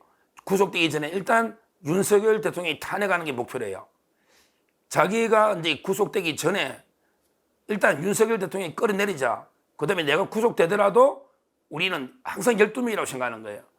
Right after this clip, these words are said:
조국이 꼭 하는 말이 신에게는 백열두 척이 있다는 게 우리는 항상 열두 척이다. 우리는 배가 파손되는 게 없대. 왜냐하면 이게 명랑해전 울돌목에, 명랑해전에 이순신은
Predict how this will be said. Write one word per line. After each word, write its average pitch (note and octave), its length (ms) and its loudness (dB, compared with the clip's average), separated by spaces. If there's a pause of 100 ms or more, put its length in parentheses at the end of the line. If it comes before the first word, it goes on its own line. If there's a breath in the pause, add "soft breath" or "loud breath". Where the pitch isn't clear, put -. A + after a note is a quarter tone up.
(480)
조국이 G3+ 500 0
꼭 A#3+ 140 2
하는 G#3+ 220 2
말이 F3+ 420 -2 (400)
신에게는 G3 640 0
백열두 G3 440 2
척이 G3 200 -2
있다는 F3 260 -6
게 C3 260 -2 (220 soft breath)
우리는 C4 520 2 (180)
항상 B3 420 0
열두 A#3 220 4
척이다. C3 440 -8 (600)
우리는 A3+ 320 4
배가 B3+ 540 4 (280)
파손되는 B3 460 2
게 A#3+ 80 0
없대. B2+ 360 -4 (840)
왜냐하면 A#3 460 4
이게 F#3 100 2
명랑해전 G#3 760 2
울돌목에, A3+ 800 2 (340)
명랑해전에 A3 600 2
이순신은 A3 840 0